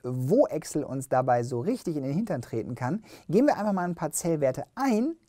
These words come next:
die ich links davon angegeben habe. Ich tippe also mal zehnter Mai ein und drücke die Return-Taste. Offenbar ist eigentlich nichts passiert. Excel hat da ganz korrekt den zehnten Mai eingetragen.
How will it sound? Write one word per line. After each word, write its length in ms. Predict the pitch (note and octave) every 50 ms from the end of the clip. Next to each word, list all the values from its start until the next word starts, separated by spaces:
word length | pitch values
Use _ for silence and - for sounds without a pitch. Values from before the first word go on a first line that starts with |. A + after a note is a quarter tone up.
| _
die 140 | - D#3 -
ich 100 | C3+ -
links 300 | C#3 C#3+ F#3 A3+ A3+ -
davon 340 | - D#3 - - C3+ C3 C#3+ - _ _ _
angegeben 580 | - - G#2+ G#2 F#2 E2+ - B1+ B1 - F2+ F2+
habe. 240 | - - - - - _ _ _ _ - - - - - -
Ich 80 | - -
tippe 260 | - C4 A#3+ C4+ C4
also 240 | - F3 F#3+ F#3 F#3+
mal 240 | F3+ F3 E3 E3 - - - -
zehnter 800 | - - - - - E3+ E3 F3+ G3 G3+ G3 - F3 D#3+ D#3+ - - _ _
Mai 600 | - A2 A2 G#2+ G2+ F#2 F2 E2 F#2 G#2 G#2+ - -
ein 340 | - C#3+ E3+ G#3 A#3+ C#4+
und 220 | D4+ - D#3+ D#3 -
drücke 240 | E3 F#3+ F#3+ G#3 F3
die 260 | D#3 E3 E3 D3+ - _
Return-Taste. 1000 | - C3+ C#3 C#3+ C#3+ - - - - A#2 G2+ G2 - - - - - - - - - _ _ _ _ _ _ _ _ _ _ _ _ _ _ _ _ _ _ _ _ _ _ _ _ _ _ _ -
Offenbar 420 | D3 D3 - - D3 C3+ C3+ D3
ist 160 | E3+ E3 - _ _
eigentlich 640 | - A#2+ A#2 G#2+ G#2+ F#2 B2+ C#3+ E3+ F#3+ E3+ - -
nichts 320 | A2+ G2+ F#2+ - - -
passiert. 420 | - G3 F3+ - - D4+ A#3 - -
Excel 380 | - D3 - - - G3 E3
hat 140 | F#3 G3 -
da 260 | G3 F#3 F#3+ G3 F#3
ganz 340 | D#3 B2 C3+ B2+ D3+ F#3 -
korrekt 400 | - D3+ B2+ B2+ B2 - _ -
den 140 | D#3+ D#3+ D#3+
zehnten 360 | - - C#3 C3 - - D3
Mai 240 | D#3 D#3 D3+ - -
eingetragen. 580 | - - F#2 - - - - - - - -